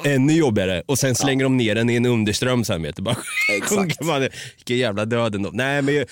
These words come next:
Speaker 1: jag tänkte när du sa där om Indien, vad som skulle, alltså jag, jag har ju en typisk här. Han fick för sig att käka någonting och så blev man jävligt magsjuk och kom inte hem bara. Så han, han dog i någon så här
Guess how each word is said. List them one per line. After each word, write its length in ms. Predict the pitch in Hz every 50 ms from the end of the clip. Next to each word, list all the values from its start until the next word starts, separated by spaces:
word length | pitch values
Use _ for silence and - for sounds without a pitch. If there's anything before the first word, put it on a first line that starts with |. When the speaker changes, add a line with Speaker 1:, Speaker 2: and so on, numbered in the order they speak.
| - - -
Speaker 1:
jag 120 | - - -
tänkte 300 | 139 131 127 117 151 151
när 80 | 151
du 60 | 151
sa 200 | - - 135 120
där 120 | 110 113 113
om 120 | 113 127
Indien, 560 | 131 117 110 107 120 127 151 147 131 107 95 - - - - - _
vad 160 | - 123 104
som 100 | 120 107
skulle, 220 | - 117 117 -
alltså 180 | 113 113 - 131
jag, 320 | 127 135 147 143 127 120
jag 160 | 120 127 120
har 80 | 117 131
ju 40 | 135
en 80 | 131 123
typisk 360 | - 131 117 110 143 - -
här. 180 | 104 87 - - - - _ -
Han 280 | 113 113 127 123 120
fick 180 | 110 139 131 -
för 200 | - 139 117 104
sig 120 | - 123
att 60 | 120
käka 400 | - - - 156 127 107 - 147 156
någonting 380 | 185 196 - 123 104 92 85 - _ _ _ _ _ -
och 80 | 127 -
så 80 | 131
blev 140 | 123 120 120
man 120 | 117 113 120
jävligt 260 | 127 117 101 104 107
magsjuk 540 | 117 120 113 104 92 - - 131 117 - 113
och 60 | 98
kom 140 | 120 120 113
inte 180 | 104 - 107
hem 220 | 107 113 117 120 107
bara. 120 | 95 95 82 - - - - - - -
Så 60 | - 113
han, 80 | - - - 349 - - - - 320 - - - 339 -
han 160 | - 135 131 123
dog 320 | 147 156 143 135 123 120
i 60 | 131
någon 160 | 117 117 117
så 80 | 92 120
här 220 | 104 95 87 -